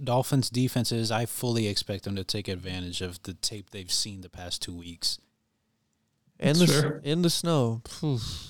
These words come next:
Speaker 1: And I, that's not me just saying Miami's just that bad. Just this game, this situation, just don't see them winning this game. Philadelphia Eagles at Chicago Bears.
Speaker 3: <clears throat> Philly,
Speaker 2: Philly.
Speaker 3: Philly.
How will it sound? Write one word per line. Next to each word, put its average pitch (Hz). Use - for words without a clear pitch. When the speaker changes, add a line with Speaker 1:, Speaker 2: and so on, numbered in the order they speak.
Speaker 1:
And 143
I, 147
that's 147
not 175
me 151
just 131
saying 143
Miami's 123
just 110
that 110
bad. 95
Just 104
this 127
game, 117
this 110
situation, 110
just -
don't 92
see -
them 85
winning 87
this 85
game. 87
Philadelphia 165
Eagles 139
at 120
Chicago 123
Bears. 95
Speaker 3:
<clears throat> -
Philly, -
Speaker 2:
Philly. 135
Speaker 3:
Philly. 131